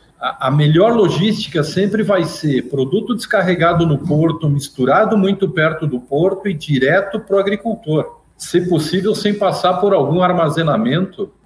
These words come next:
localizado no interior do estado ou no interior do, do Brasil, né? Então, essa é a mudança que eu vejo pros próximos cinco anos.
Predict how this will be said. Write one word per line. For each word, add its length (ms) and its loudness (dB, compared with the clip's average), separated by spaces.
localizado 1000 2
no 120 2
interior 440 0
do 80 -4
estado 680 -2
ou 100 -6
no 120 -2
interior 420 0
do, 240 0
do 160 0
Brasil, 560 0
né? 240 -2
Então, 420 -2
essa 360 0
é 20 2
a 40 2
mudança 440 2
que 100 -4
eu 120 0
vejo 340 0
pros 160 -4
próximos 540 -2
cinco 340 -2
anos. 480 -4